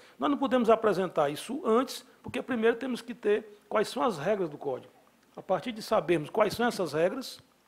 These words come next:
né, a gente vai então fazer uma proposta que, com base nas sanções existentes na lei, aplicáveis, quais seriam aplicadas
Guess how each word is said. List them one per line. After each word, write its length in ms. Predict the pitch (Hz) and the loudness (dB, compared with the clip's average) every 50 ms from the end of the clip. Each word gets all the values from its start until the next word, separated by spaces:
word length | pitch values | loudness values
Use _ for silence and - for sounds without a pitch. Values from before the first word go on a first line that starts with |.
| _ - | _ -6
né, 240 | - 151 180 262 254 - - - _ _ _ _ _ - | 0 0 0 0 -2 -6 -16 -20 _ _ _ _ _ -8
a 120 | - 180 | -4 -4
gente 340 | 180 151 160 170 190 185 - | -4 -2 -2 -4 -4 -4 -4
vai 220 | 214 175 185 190 196 | 0 2 2 2 2
então 240 | 190 - 175 185 | -2 -4 -4 -4
fazer 260 | 180 - 214 196 143 190 | -4 -4 -6 -4 -4 -6
uma 80 | 196 | -4
proposta 500 | - 220 220 214 - 180 196 208 - - | -2 -2 -2 -2 -2 -2 -2 -2 -4 -6
que, 260 | - - 190 170 135 - - - _ - | -14 -14 -14 -14 -14 -14 -20 -20 _ -6
com 180 | - 285 277 | -4 -4 -2
base 520 | 220 175 190 190 202 214 226 208 175 202 196 | 2 4 6 8 10 10 8 8 6 0 0
nas 200 | 185 185 180 170 | 0 0 -2 -2
sanções 500 | - - 190 170 - - - 175 175 151 | -4 -6 -6 -6 -6 -6 -6 -4 -4 -6
existentes 540 | 160 151 151 160 - - - 185 180 - - | -8 -12 -12 -14 -12 -8 -6 -6 -6 -6 -2
na 120 | 190 196 | 0 2
lei, 400 | 196 180 175 190 196 226 240 220 - - - _ _ _ _ _ - | 2 4 6 4 4 4 0 -8 -12 -20 -20 _ _ _ _ _ -8
aplicáveis, 880 | - 160 - 170 170 - - 170 156 165 190 180 226 262 233 - - - - - _ _ _ - | -8 -4 -2 -2 -2 0 2 6 6 8 6 6 4 0 -2 -4 -8 -12 -16 -20 _ _ _ 2
quais 280 | - 214 233 277 240 | 8 8 8 8 8
seriam 260 | - - 233 226 220 220 | 2 0 0 2 2 2
aplicadas 720 | 214 214 214 202 - - 175 190 208 208 240 220 - | 2 0 -2 -4 0 4 6 6 6 4 2 -2 -4